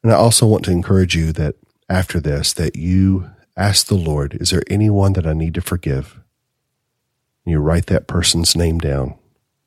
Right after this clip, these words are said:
and you release them. You forgive them from any form of punishment that you think they deserve, that you'd release them. No more.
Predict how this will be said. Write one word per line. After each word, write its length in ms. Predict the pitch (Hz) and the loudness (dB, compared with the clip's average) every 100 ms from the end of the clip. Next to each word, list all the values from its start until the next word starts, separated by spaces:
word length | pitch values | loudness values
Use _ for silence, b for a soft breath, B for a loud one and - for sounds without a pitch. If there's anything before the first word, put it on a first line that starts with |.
| _ _ _ _ _ _ | _ _ _ _ _ _
and 100 | - | -4
you 100 | 82 | -2
release 520 | 78 76 76 80 76 - | 0 0 -2 -2 -2 -2
them. 320 | - - 80 _ _ _ _ - | -4 -8 -12 _ _ _ _ -14
You 60 | |
forgive 480 | 95 73 71 80 69 | -10 -8 -2 -2 -2
them 300 | 117 95 - _ _ _ _ _ _ _ _ _ _ _ _ _ _ _ _ _ _ _ _ _ _ _ _ _ _ _ _ _ _ _ | -6 -8 -12 _ _ _ _ _ _ _ _ _ _ _ _ _ _ _ _ _ _ _ _ _ _ _ _ _ _ _ _ _ _ _
from 140 | 85 - | -4 0
any 220 | 85 95 | 0 0
form 300 | - 98 92 | 0 0 2
of 160 | 90 | 0
punishment 720 | - 92 82 - - 71 - - _ _ - | 0 2 2 0 -2 -4 -6 -20 _ _ -10
that 180 | 80 | -6
you 60 | 85 | -4
think 240 | - 76 | -2 -2
they 120 | - 71 | -2 -2
deserve, 500 | 80 73 69 69 - _ _ _ _ _ _ _ _ - | 0 2 0 -2 -8 _ _ _ _ _ _ _ _ -12
that 180 | - | -4
you'd 140 | 73 69 | -2 0
release 420 | 73 67 65 - | -2 -2 -2 -2
them. 240 | - 82 - _ _ _ _ _ _ _ _ _ _ _ _ _ _ _ | -4 -10 -18 _ _ _ _ _ _ _ _ _ _ _ _ _ _ _
No 180 | - 78 | -2 0
more. 380 | 80 73 64 - | 0 -2 -6 -12